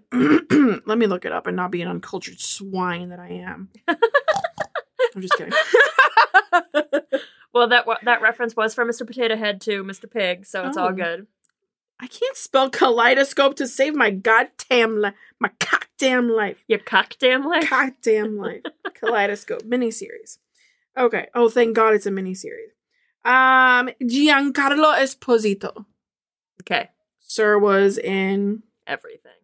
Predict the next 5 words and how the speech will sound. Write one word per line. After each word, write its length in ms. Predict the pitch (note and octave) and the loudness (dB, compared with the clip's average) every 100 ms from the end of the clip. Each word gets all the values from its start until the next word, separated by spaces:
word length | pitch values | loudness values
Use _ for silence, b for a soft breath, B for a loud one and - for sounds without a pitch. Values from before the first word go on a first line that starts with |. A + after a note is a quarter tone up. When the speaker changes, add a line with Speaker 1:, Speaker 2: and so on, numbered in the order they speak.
| _ _ - _ | _ _ -20 _
Speaker 1:
Breaking 360 | F#3 F#3 F#3 F3+ | -4 -2 0 0
Bad, 560 | F#3 F#3 F#3 F#3 G#3 - _ _ _ _ _ _ _ - | 0 2 0 -2 -6 -10 _ _ _ _ _ _ _ 0
The 80 | G3+ | 4
Usual 300 | G3 G3 F#3+ | 4 2 0
Suspects, 1080 | - G3 F#3+ - F#3+ F#3 F#3 - - - | 0 0 0 -2 0 0 -2 -8 -10 -12